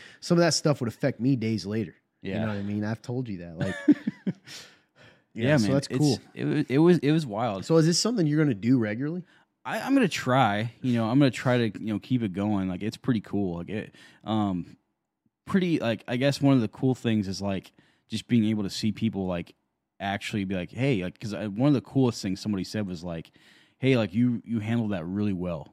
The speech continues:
Speaker 2: you know? And I was like, "That's really cool, man." Like, I know somebody said, like, "I appreciate you being on here 'cause it, it, it means a lot," you
Speaker 1: Yeah.
Speaker 2: know? So I was like, "That's really cool." So, like, you know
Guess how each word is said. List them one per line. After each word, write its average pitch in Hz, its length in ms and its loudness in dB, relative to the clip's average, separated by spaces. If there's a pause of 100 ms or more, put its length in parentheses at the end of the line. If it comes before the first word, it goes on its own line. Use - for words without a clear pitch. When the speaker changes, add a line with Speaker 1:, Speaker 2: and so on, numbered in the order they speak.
Speaker 2:
you 90 80 -8
know? 95 80 -4
And 90 80 -4
I 87 40 -6
was 85 100 -8
like, 92 100 -10
"That's - 240 -8
really 92 160 -4
cool, 107 220 -4
man." 85 160 -6
Like, 87 180 -6
I 101 40 -4
know 104 220 0
somebody 98 340 -4
said, 101 260 -6
like, 90 240 -6 (240)
"I 107 80 -2
appreciate 117 500 0
you 98 140 -4
being 101 220 -2
on 95 200 -6
here 82 160 -12
'cause 87 160 -14
it, 71 140 -12
it, 85 220 -10
it 82 200 -10
means 95 240 -8
a 82 40 -16
lot," 76 320 -14 (380)
you 101 80 -10
Speaker 1:
Yeah. 95 80 -4
Speaker 2:
know? 90 60 -6
So 101 160 -6
I 92 40 -2
was 95 100 -4
like, 85 180 -12
"That's 139 240 -4
really 135 180 4
cool." 113 360 0
So, 98 220 -6
like, 87 240 -6 (340)
you 98 100 -6
know 87 240 -6